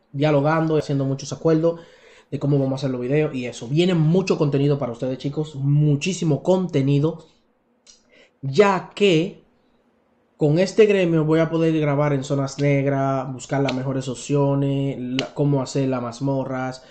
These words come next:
cómo guardar sus cosas, cómo evitar que le roben, cómo evitar los P K y todo eso.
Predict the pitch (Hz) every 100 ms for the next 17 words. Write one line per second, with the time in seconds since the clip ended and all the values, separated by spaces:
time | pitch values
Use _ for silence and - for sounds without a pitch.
0 | - - - 139 147 135 127 131 135 139
1 | - 143 143 143 - 147 151 139 147 139
2 | 143 135 135 143 139 143 135 147 156 147
3 | 143 139 135 139 135 - 139 135 147 143
4 | - 151 139 165 170 170 151 143 135 -